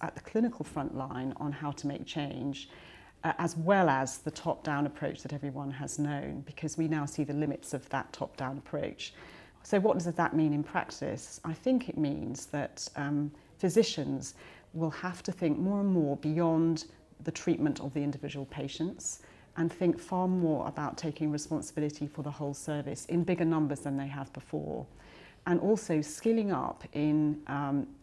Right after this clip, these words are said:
in, in ways to accelerate change rather than just, importantly though it is, improve the medicine for individual patients.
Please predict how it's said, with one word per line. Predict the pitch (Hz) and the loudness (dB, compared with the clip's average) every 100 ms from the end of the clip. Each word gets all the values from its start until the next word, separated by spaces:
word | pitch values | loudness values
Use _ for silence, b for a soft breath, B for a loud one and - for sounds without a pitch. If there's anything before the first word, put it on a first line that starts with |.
| - | 0
in, | 147 143 | 2 2
in | 156 151 147 | 4 2 4
ways | 175 165 160 160 | 4 6 4 2
to | - 170 156 151 | -4 0 0 0
accelerate | - - - 165 151 143 | -4 -4 0 0 2 0
change | - - 165 - 104 131 - - B B B | -2 0 0 0 -2 -4 -6 -14 B B B
rather | 160 160 180 202 196 | -4 2 6 6 6
than | 175 160 160 - - - - | 4 6 6 4 -2 -18 -6
just, | 196 180 117 - - - - - - - - - - | 2 4 4 0 -10 -14 -16 -18 -18 -20 -20 -10 2
importantly | 160 - 165 - 147 | 2 4 2 2 2
though | 143 | 2
it | 139 139 | 0 2
is, | 147 113 123 - | 2 2 -2 0
improve | 151 - 165 151 | 0 4 6 6
the | 147 | 4
medicine | 143 139 - 143 | 2 0 -2 -4
for | 135 | -2
individual | 139 135 143 147 139 | -2 -2 -4 -6 -8
patients. | - 139 - - - - | -4 -4 -4 -6 -8 -12